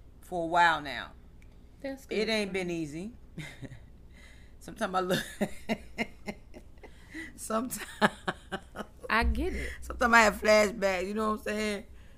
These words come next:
Speaker 1: You know what I'm saying?
Speaker 2: Right.
Speaker 1: Who's good and what's not good. But
Speaker 2: Right.
Speaker 1: I will say this.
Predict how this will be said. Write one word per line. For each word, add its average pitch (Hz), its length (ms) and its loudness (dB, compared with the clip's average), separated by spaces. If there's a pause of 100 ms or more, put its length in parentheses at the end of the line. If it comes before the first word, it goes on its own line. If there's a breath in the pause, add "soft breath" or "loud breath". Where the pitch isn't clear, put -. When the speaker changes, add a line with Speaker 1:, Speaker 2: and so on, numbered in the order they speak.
Speaker 1:
You 330 80 -4
know 359 80 4
what - 40 6
I'm 220 60 6
saying? 202 100 8
Speaker 2:
Right. 202 80 8
Speaker 1:
Who's 196 160 4
good 208 340 8
and 190 120 2
what's 202 120 4
not 202 300 4
good. 202 320 6
But 180 200 8
Speaker 2:
Right. - 280 -4 (120)
Speaker 1:
I 185 120 8
will 214 240 4
say 196 260 -4
this. 180 380 -2